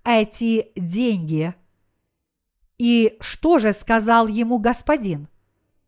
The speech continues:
Господин отчитал своего раба – и наказал его, сказав ему: "Ты злой и ленивый раб.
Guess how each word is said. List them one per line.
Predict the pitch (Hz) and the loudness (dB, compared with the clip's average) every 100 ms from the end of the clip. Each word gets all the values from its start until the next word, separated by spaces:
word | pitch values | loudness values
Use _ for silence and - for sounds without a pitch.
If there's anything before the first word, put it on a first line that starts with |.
| _ _ _ - | _ _ _ -8
Господин | 202 220 - 233 208 226 233 214 - _ _ _ - | -2 -2 0 0 2 0 -2 -4 -12 _ _ _ -4
отчитал | 220 220 - - 285 285 202 165 - | -4 -4 -14 -8 -6 -2 -2 -2 -6
своего | - - 220 226 233 226 214 | -14 -12 -4 -2 2 2 4
раба – | 220 202 277 185 - _ _ _ _ - | 2 2 2 0 -6 _ _ _ _ -6
и | 233 | -2
наказал | 240 240 277 247 202 160 | -2 0 0 0 0 0
его, | 165 175 190 233 - _ _ _ | -2 0 2 0 -2 _ _ _
сказав | - - 269 277 254 175 | -18 -8 0 0 0 -2
ему: | 165 160 160 151 143 _ _ _ _ _ _ _ _ | -2 -4 -4 -8 -10 _ _ _ _ _ _ _ _
"Ты | - 254 233 226 - | -4 0 2 0 -4
злой | 180 202 214 226 285 320 - | -6 -2 4 6 6 2 -4
и | 269 | -2
ленивый | 277 294 285 254 208 226 | 0 0 0 0 2 2
раб. | 240 214 156 | 2 0 -2